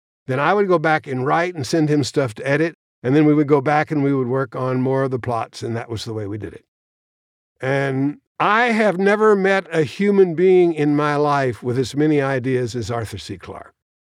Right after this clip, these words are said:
He was a colossal genius. You know, he invented communication satellites. He wrote a paper with the British Interplanetary Society in nineteen forty-eight pointing out that there were places where spacecraft could be in orbit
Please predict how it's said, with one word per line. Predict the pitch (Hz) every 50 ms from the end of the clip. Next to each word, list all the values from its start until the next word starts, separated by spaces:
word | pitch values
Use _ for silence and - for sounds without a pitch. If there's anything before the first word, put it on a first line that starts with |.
| _ _
He | - - 160 175 190
was | 175 160 160 160 156 127 - -
a | - 151 156 143 113
colossal | - - - 180 156 147 147 147 160 196 226 208 151 - - 139 135 131
genius. | 110 107 165 165 147 113 117 120 -
You | 226 269
know, | 320 320
he | 226 202
invented | 226 170 151 139 127 120 156 220 254 233 175 135 120 127 - _ _ _ _ _ -
communication | - 151 175 180 165 143 - 151 147 117 - 113 113
satellites. | - - 156 160 170 143 113 110 120 120 110 -
He | 147 147
wrote | 160 208 233 202
a | -
paper | - - 165 175 185 - 143 101 92 - _ _ _ _ _
with | - 123
the | 123 123
British | 139 180 185 165 127 165
Interplanetary | 156 156 - - 147 156 156 165 156 - 139 135 131
Society | 110 - 135 113 - 147 139 131 131 127 131 131
in | 123
nineteen | 139 156 196 226 226 - 196 180 156
forty-eight | - - - 196 196 180 165 175 180 180 139 104 -
pointing | - 165 156 151 151 151
out | 151 143 131 131 - _ _ _ _ _ -
that | 120
there | 107 151
were | 147 143
places | 117 - - 190 226 254 226 - 226 190 139 117
where | 151 156 143 135 - _ _ _
spacecraft | - - - 180 208 220 - - - 190 160 151 143 -
could | - 160 143
be | 139 156 165
in | 151 151
orbit | 143 160 214 233 202 151